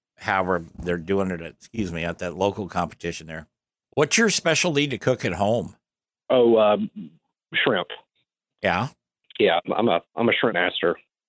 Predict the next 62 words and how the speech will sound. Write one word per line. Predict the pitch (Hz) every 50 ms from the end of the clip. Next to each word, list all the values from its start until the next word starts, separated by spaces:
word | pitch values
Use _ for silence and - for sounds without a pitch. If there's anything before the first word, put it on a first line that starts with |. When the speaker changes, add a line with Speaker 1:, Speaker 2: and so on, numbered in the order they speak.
| _ _ -
Speaker 2:
You | 107 95
know, | 90 87
I | 95 98
can, | - 98 85 82 80 - - - - - - - - - - - -
I | - 120
can | 117 135 113
do | 120 120
anything | 120 113 113 107 - 113 104
with | 98 92 - -
shrimp. | - 110 104 - 110
And | 104 101
then | 104 107 101 92 -
fortunately, | 147 151 139 - 135 127 113 107 110
my | 110 107
wife | 98 107 113 110 107 -
is | - 104 -
not | - 110 104 -
the, | - 95 87 - - - - - - - - - - - -
the | 135
biggest | 127 151 147 135 - -
fan. | - 135 127 123 117 - -
She | 135
used | 135 156 220 247 - -
to | 165
be | 139 139
allergic. | 127 117 127 123 123 113 127 131 - -
It | 131
was | 92 110 -
like | 120 110 101 -
a | 107
weird | 98 110 110 110 107
allergy | 104 101 101 101 110 104 - 110 107 92
that | 95 - -
she | 104
used | 101 110 - -
to | 90
have | 87 104 101 101 101 -
that | 98 - -
she | -
no | 101 98 95
longer | 101 101 104 101 98
has. | 101 113 113 110 104 104 - - - - -
So | -
she, | - - - - - -
she | - - -
still | - - 123 110 107
really | 110 104 101 98
doesn't | 98 104 98 104 101
eat | 98 98 - -
shrimp | 110 110 107 - - -
all | 113 110
that | 113 107 -
often. | - 107 107 - - - 107 101 - - _ - -
So, | 107 90 80 - _ _ _ _ _ _ _ _ _ _ _ _ _ - -
but | 131 127
I | 131 139
do | 127 156 151 139
a | 120
lot | 107 107 107 113
of | 110 95
exploring | 95 - - - - 117 117 107 107 107 95 95
with | 95 87